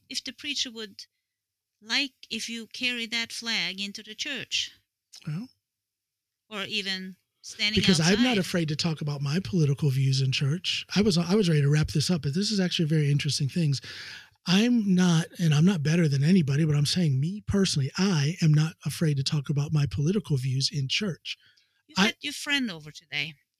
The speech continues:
Speaker 1: He had a good, uh, sentence.
Speaker 2: Rob Gray.
Speaker 1: Mm-hmm.
Speaker 2: Do you remember what it was?
Speaker 1: Uh, well, I kind of remember, but
Speaker 2: Let's hear it, 'cause I forgot.
Speaker 1: Really? I, uh, he said something like,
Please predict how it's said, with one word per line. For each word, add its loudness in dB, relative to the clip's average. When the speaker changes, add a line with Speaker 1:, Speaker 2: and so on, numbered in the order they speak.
Speaker 1:
He -12
had -6
a -6
good, -10
uh, -8
sentence. -6
Speaker 2:
Rob 4
Gray. 0
Speaker 1:
Mm-hmm. -6
Speaker 2:
Do -8
you 2
remember 2
what 2
it -2
was? -4
Speaker 1:
Uh, -18
well, -6
I -2
kind -2
of -12
remember, -6
but -12
Speaker 2:
Let's -4
hear 2
it, -8
'cause -4
I 0
forgot. -6
Speaker 1:
Really? -12
I, -4
uh, -10
he -4
said -2
something -2
like, -4